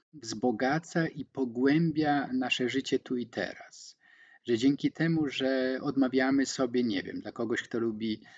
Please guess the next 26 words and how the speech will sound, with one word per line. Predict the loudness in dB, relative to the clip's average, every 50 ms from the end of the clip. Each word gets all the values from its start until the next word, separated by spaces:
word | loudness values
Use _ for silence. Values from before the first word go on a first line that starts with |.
| -20 -20 _ -12
y, | -10 -8
słodycze, | -8 -4 -2 -2 0 2 2 2 2 2 0 -4
to | -2 -2 -2
my, | -2 -2 -2 -2 -4 -4
może | -4 -6 -6 -8 -6 -6 -4 -4 -2 -2
być | -2 -4 -4
odmawianie | -6 -4 -2 -2 0 0 2 2 2 2 2
sobie | 0 -2 -2 -2 -2 -2
słodyczy. | -2 -2 -2 -2 0 2 0 0 0 -2 -6 -10 -8
Dla | -6 -8 -6
kogoś, | -6 -6 -6 -6 -6 -6 -8
kto | -8 -6 -4 -2
lubi | -2 -2 -2 -2 -4 -4 -2 -2 -2 -2 -4 -10 -20 -20 -20 -20 _ -20
gry | -14 -8 -2 2 4 4 4
komputerowe, | 4 4 0 -2 -2 -4 -6 -4 -2 0 2 2 2 2 2 0 -2
to | 0 0 -2
my, | 0 0 -2 -4 -4 -4 -4
może | -2 -2 -2 -2 -2 -2
być | -2 -4 -6 -6
taka | -6 -6 -6 -2 -2 0 0 0 -2 -4
wstrzemięźliwość | -6 -10 -6 -2 2 4 6 6 8 6 6 4 2 2 0 0 2 2 2 2 2
właśnie | 2 0 -2 -2 -2 0 0 0
od, | 0 0 -2 -4
y, | -4 -4 -6 -8 -8 -8 -10 -10 -8 0
gier | 4 4 4 4 2
komputerowych. | -2 -6 -8 -8 -8 -10 -8 -4 -4 -4 -4 -6 -8 -12 -14 -20 -20 -20